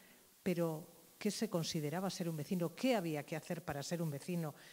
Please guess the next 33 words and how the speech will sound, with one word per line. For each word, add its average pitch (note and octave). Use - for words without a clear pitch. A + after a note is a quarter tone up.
En D#3
algunos F3
libros F3
del D3
buen D3+
gobierno, E3
de D3
los C3+
concejos, E3
habla D#3+
de D#3
un D3
hombre F3
mayor D#3
de D#3+
cierta D#3
edad, F#3
que E3+
tuviera D3+
tierras F#3
o E3
que E3
tuviera D#3+
ganado F3
y -
demás. F#3
Pero F3+
en G3+
este B3
caso, C4
en E3
las D3
vecindades, F#3